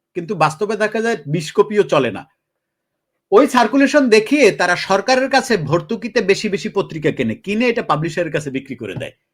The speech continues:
যার ফলে দেশের একটা অনেক বড় ধরনের ক্ষতি হয়।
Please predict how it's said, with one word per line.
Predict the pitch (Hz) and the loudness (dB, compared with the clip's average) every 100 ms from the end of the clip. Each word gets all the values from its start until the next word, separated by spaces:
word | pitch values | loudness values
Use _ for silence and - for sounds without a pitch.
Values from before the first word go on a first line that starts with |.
| _ _ _ 113 | _ _ _ -4
যার | 139 151 | -4 -2
ফলে | - 240 | -2 -2
দেশের | 160 156 190 | -2 -4 -2
একটা | 185 180 | -4 -4
অনেক | 165 151 | -6 -6
বড় | 127 156 | -2 -2
ধরনের | 180 165 165 147 | -2 -6 -8 -10
ক্ষতি | - 170 135 | -6 -4 -4
হয়। | 95 | -8